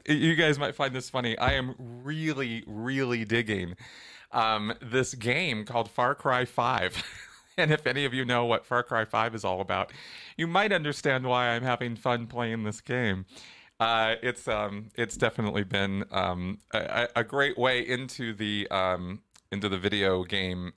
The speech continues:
uh, first-person shooter world. I've been having a lot of fun with that lately, so I was actually up a little late last night, uh, doing that, playing that game. All right.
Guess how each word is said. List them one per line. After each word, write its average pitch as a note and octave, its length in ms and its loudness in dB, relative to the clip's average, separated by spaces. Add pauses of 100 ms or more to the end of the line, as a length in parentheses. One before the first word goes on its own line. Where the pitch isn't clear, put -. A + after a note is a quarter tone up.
(100)
uh, F2 280 0
first-person B2 600 -2
shooter F#2+ 540 -2
world. F#2 420 0 (420)
I've F#2+ 100 0
been G#2 100 -2
having F#2 180 0
a F2 60 -4
lot E2+ 140 -2
of E2 40 -8
fun E2+ 220 -4
with E2+ 160 -8
that E2+ 240 0
lately, F#2 260 2
so G#2 140 0
I F#2+ 40 4
was F#2 140 2
actually G2+ 460 0
up - 120 0
a F#2+ 40 -12
little F2+ 240 -6
late F#2+ 200 2
last F2+ 280 -2
night, F#2 220 -4 (120)
uh, G2 360 2 (140)
doing G#2 340 -6
that, F#2 260 -8
playing G#2 240 -6
that G2 180 -6
game. G2 300 -8 (680)
All B2+ 240 -2
right. F#2+ 260 -6